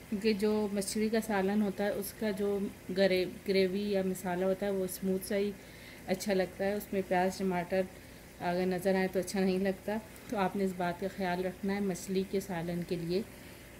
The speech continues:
और चलें तीन से चार मिनट इसे देते हैं अच्छी तरह से, जब भून जाए तो फिर मिलते हैं आपसे।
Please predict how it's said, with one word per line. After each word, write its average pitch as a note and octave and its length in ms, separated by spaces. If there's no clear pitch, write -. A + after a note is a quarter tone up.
और F3 420
चलें A3 320
तीन A3+ 200
से A3+ 160
चार G3+ 240
मिनट G3+ 220
इसे G3+ 240
देते F#3+ 260
हैं G#3+ 100
अच्छी G3 220
तरह G3 140
से, F#3+ 120
जब F#3 180
भून F#3+ 280
जाए G3 260
तो F#3+ 80
फिर G#3 200
मिलते E3+ 360
हैं E3 100
आपसे। - 300